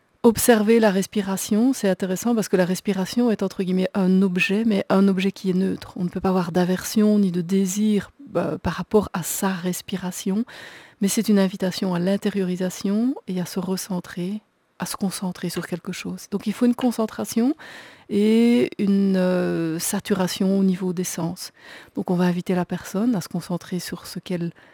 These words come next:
voit, même si elle a les yeux fermés, sur ce qu'elle entend, sur ce qu'elle ressent, et cetera. Et puis, à l'issue de ça, euh, il y a certaines techniques qui font que la personne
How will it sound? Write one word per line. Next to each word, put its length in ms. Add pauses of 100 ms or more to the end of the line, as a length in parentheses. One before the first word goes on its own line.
(440)
voit, 440
même 180
si 140
elle 100
a 60
les 180
yeux 80
fermés, 460
sur 180
ce 80
qu'elle 240
entend, 460
sur 180
ce 80
qu'elle 220
ressent, 560
et 100
cetera. 400 (920)
Et 80
puis, 360 (200)
à 120
l'issue 380
de 100
ça, 400 (560)
euh, 500
il 60
y 20
a 60
certaines 440
techniques 580 (120)
qui 140
font 400
que 240 (960)
la 80
personne 540